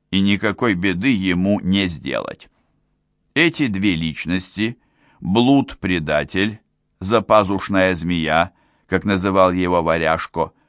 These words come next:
и Варяжко, достославный выразитель высокой дружинной чести и преданности своему князю, мстивший за своего князя до последних сил, на первых же страницах нашей истории вполне обрисовывают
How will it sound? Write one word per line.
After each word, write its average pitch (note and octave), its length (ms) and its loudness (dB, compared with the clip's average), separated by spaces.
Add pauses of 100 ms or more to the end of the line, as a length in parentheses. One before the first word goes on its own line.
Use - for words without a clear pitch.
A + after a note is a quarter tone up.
(480)
и G3+ 100 0
Варяжко, B2 840 2
достославный B2 840 0
выразитель G#2+ 680 -2
высокой G#2 540 -2
дружинной F2+ 640 -2
чести F2+ 440 -6
и F2 220 -4
преданности E2+ 720 -4
своему D#2+ 440 -4
князю, D#2+ 560 -4 (280)
мстивший A#2 640 0
за G#2 160 -4
своего G2+ 380 0
князя F#2+ 420 -2
до F2+ 140 -6
последних F2 640 -4
сил, F#2+ 320 -6 (720)
на G#2+ 180 2
первых F#3 500 0
же F3 120 2
страницах D#3 680 -4
нашей F#2 420 -2
истории E3 640 0 (320)
вполне D3+ 500 2
обрисовывают E3 920 0